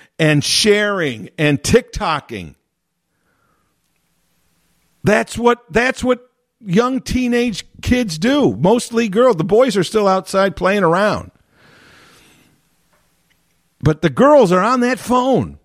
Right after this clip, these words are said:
So all the, the, the apps that are developed are aimed at a fourteen-year-old girl. What would a fourteen-year-old go-, girl want? Why do you think there's been such a growth in emojis?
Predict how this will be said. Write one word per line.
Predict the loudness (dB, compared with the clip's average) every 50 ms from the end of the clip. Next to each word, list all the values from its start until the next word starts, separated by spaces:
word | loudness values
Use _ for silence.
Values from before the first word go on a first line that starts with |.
| _ _ _ _ _ _ _ _ _ _ _ _ _ _
So | -2 0 2 2 2 0 2
all | 2 2 4 4 4 2 0 0
the, | 0 0 -2
the, | 0 0 0 0 0
the | 2 0 0 0 0
apps | 0 -2 -2 -2 -4 -2
that | -2 -2 -2
are | -2
developed | -2 0 0 0 0 0 0 0 -2 -4 -4 -4 -2
are | 0 0 0 -2 -4
aimed | -4 -2 -2 -2 -2 -2 -2
at | -2 0 0
a | -2
fourteen-year-old | -4 -4 -6 -6 -4 -6 -6 -6 -4 -2 0 2 2 4 4 4 4 4
girl. | 4 4 4 2 0
What | 0 -2 -4 -4 -4 -4
would | -2 0 0
a | 0
fourteen-year-old | -2 -6 -4 -4 -4 -4 -4 -8 -6 -4 -2 0 0 0 0 0
go-, | 0 0 0 0 0
girl | -2 -2 0 2 2 2 2 0 -4 -16 -20 -20 -14 -4
want? | 0 2 2 2 2 0 -4 -12 _ _ _ _ _ _ _ _ _ _ _ _ _
Why | 0 0 2
do | 2
you | 0 0
think | 0 0 2
there's | 2 0 2
been | 0 -2
such | 0 -2 -2 -2
a | -4 -6
growth | -4 -2 0 2 2 2 0 2
in | 0 2 2
emojis? | 2 0 0 2 2 2 2 0 0 0 2 2 2 2 2 -2 -10 -16 -18 -18 -18 -18 -20 -20